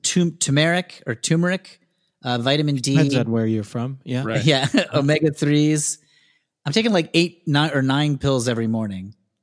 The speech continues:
Speaker 2: Right.
Speaker 1: of, like, herbal stuff.
Speaker 2: And
Speaker 1: I
Speaker 2: how's
Speaker 1: cut
Speaker 2: that
Speaker 1: out red
Speaker 2: feel?
Speaker 1: meat.
Speaker 2: And how long has, have you, are you still on that now?
Speaker 1: I've st-, I've been doing that since the end of February. However,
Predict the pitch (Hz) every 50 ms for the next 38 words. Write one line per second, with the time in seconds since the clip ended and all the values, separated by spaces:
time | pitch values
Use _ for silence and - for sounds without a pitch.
0 | _ _ _ - 135 127 123 120 110 110 131 127 139 - - - 143 135 135 120
1 | 120 113 104 - - - 110 98 98 98 - - - _ _ _ _ _ _ -
2 | - - _ _ - 147 147 156 180 190 185 175 185 180 180 170 160 165 180 202
3 | 156 156 156 156 156 160 - - _ _ _ _ _ _ _ _ _ - 151 139
4 | 143 170 165 165 165 165 160 156 156 160 151 139 127 - - 120 147 147 139 156
5 | 151 - - - 147 147 147 - - - 170 160 147 147 151 151 156 135 123 127
6 | 139 170 190 - _ _ _ _ _ _ _ _ _ _ _ _ - 120 117 -
7 | - 156 147 143 135 127 135 135 165 185 185 175 170 151 - - 170 156 151 -
8 | - 143 139 143 147 139 139 120 - 143 131 120 117 110 104 107 110 110 107 156
9 | 170 180 170 156 156 147 143 143 143 -